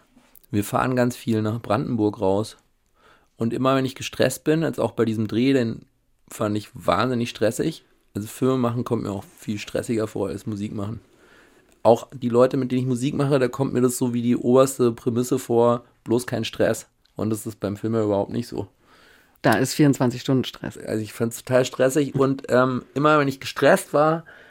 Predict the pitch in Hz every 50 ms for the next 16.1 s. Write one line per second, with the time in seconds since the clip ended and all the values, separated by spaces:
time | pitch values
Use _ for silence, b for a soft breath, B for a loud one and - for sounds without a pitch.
0 | b b b - - 131 131 127 123 127 135 143 160 156 139 - - 120 123 131
1 | 123 123 120 110 117 117 120 - 160 143 139 123 123 123 - - 117 113 113 113
2 | 107 107 101 117 131 135 123 107 104 104 104 104 104 101 b b b _ _ _
3 | _ _ _ _ _ _ _ _ _ - 104 101 101 104 104 104 107 107 104 113
4 | - 110 104 - - - - - - - 120 110 113 120 120 135 123 - 117 117
5 | 120 120 117 - - 110 107 113 107 123 135 131 120 120 113 113 113 113 113 110
6 | 113 107 107 117 117 120 110 110 113 107 110 107 107 - _ _ _ _ _ _
7 | _ _ _ _ _ _ - - - 113 117 127 143 - - - 117 113 113 113
8 | 113 123 110 110 110 110 110 - - - - 110 104 113 - - - 110 - 107
9 | 104 113 120 123 127 127 - - - 98 101 104 107 101 104 104 117 120 120 127
10 | - 117 117 113 117 104 110 - 107 104 104 110 107 104 104 - _ _ _ _
11 | _ _ _ _ _ _ - 107 107 104 - - 123 117 123 131 127 127 - -
12 | 104 104 107 104 104 104 101 107 101 95 95 101 95 92 92 87 90 90 90 87
13 | 85 - - - _ _ _ _ _ _ _ _ - 95 92 95 92 - 113 -
14 | - - 113 - - 107 104 107 110 120 117 - - 113 110 123 123 127 127 123
15 | - - 104 104 101 107 107 113 113 - - - 110 104 98 - - - 98 92
16 | - -